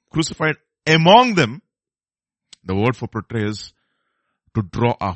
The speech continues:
picture. In other words, to use a brush, a paintbrush, to draw a picture. And, and you know, they were, they say, "No,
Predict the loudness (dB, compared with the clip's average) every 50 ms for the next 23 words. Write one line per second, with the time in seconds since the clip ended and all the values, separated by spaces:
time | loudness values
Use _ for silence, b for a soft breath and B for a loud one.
0 | -6 -8 -8 -8 -8 -12 -14 -14 _ _ _ _ _ _ _ _ _ _ _ _
1 | _ _ _ _ _ _ _ _ _ _ _ _ _ _ _ _ _ _ _ _
2 | _ _ _ _ _ _ _ _ _ _ _ _ _ -16 -10 -6 -4 -2 0 0
3 | 0 0 -2 -2 -4 -10 -12 -12 _ _ _ -8 -4 -4 -2 -2 -2 -2 0 0
4 | -2 -2 -6 -8 _ -12 -12 -6 -4 -2 -2 -2 -2 -2 -4 -4 -6 -8 -12 _
5 | _ _ _ _ -18 -14 -6 -2 -2 -2 -2 -4 -6 -6 -6 -6 -6 -8 -10 -12
6 | -14 _ _ _ _ _ _ _ _ _ _ _ _ _ _ _ _ -12 -12 -12
7 | -10 -6 -6 -6 -4 -6 -8 -10 -12 -12 -14 -14 -20 -20 _ _ _ _ _ _
8 | _ _ _ _ _ _ _ _ _ _ _ _ _ _ _ _ _ _ _ _
9 | _ _ -14 -12 -12 -12 -12 -12 -12 -10 -8 -8 -8 -8 -8 -8 -8 -8 -8 -8
10 | -10 -10 -10 -12 -10 -8 -8 -8 -8 -10 -14